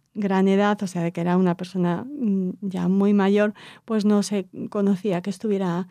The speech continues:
que estuviera enfermo. Eh, el intérprete ganó el Oscar por Ed Wood, tras debutar en el cine con La muerte entre los talones y lograr la fama con la serie de televisión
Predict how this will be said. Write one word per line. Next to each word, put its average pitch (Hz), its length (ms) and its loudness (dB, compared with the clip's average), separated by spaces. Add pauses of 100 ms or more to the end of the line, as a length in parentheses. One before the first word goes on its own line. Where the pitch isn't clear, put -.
(340)
que 233 80 -2
estuviera 202 400 2
enfermo. 190 680 0
Eh, 196 600 2
el 208 120 2
intérprete 202 640 0
ganó 190 240 2
el 190 80 2
Oscar 196 380 -2
por 190 160 -2
Ed 202 200 0
Wood, 269 220 4 (460)
tras 196 240 0
debutar 196 380 2
en 202 100 4
el 185 100 2
cine 220 400 2
con 190 160 0
La 180 80 2
muerte 202 320 2
entre 185 220 0
los 233 180 2
talones 202 560 2 (320)
y 214 80 0
lograr 202 360 2
la 214 140 2
fama 226 400 2
con 226 160 0
la 208 120 2
serie 220 260 0
de 202 100 2
televisión 202 640 0